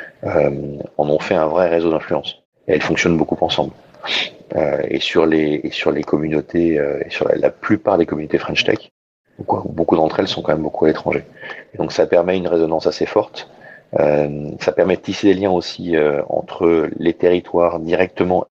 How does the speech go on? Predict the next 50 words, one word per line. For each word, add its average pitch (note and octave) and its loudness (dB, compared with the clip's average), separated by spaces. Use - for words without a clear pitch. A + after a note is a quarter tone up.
et, E2 2
et E2 4
les, E2 2
et E2 2
les D#2+ 0
communautés D#2+ 0
étrangères. G2 -2
Euh, D2+ -2
on D2 0
a D2 4
des D#2+ 4
échanges E2+ 2
avec, D2+ 0
euh, C#2 0
New E2 -2
York, E2 2
la F2 2
Bulgarie. D#2 2
On E2 0
a D2 2
une D2+ -4
administratrice - -4
de, D2+ 4
de - -4
French D#2 -2
Tech F2 2
qui - -8
est - 0
passée - -2
quatre D2+ 0
jours D#2+ 2
avec D2 0
les, C#2 -2
ses - 0
correspondants D2 0
bulgares. D2+ -2
Bah, - 0
il, - -2
il, D2 2
elle - -2
se, - 0
elle D#2+ 0
s'est - 0
organisée F2+ 2
sans G2+ -4
passer E2+ 0
par E2+ -2
Paris, F#2+ 0
entre E2+ -2
guillemets. D#2+ -2